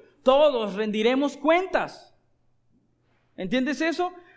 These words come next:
Nosotros tenemos, todos de nosotros tenemos eso en común.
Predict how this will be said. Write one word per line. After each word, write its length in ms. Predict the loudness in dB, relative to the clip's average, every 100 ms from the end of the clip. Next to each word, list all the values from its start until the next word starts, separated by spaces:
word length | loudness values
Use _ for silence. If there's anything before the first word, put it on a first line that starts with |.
| _
Nosotros 440 | -6 -4 -2 -2
tenemos, 500 | 0 0 0 -2 -4
todos 320 | 2 4 4 2
de 60 |
nosotros 380 | -2 -2 -4 -2
tenemos 360 | -2 0 -2 -2
eso 160 | -4
en 60 | -2
común. 600 | 0 2 2 0 -6 -14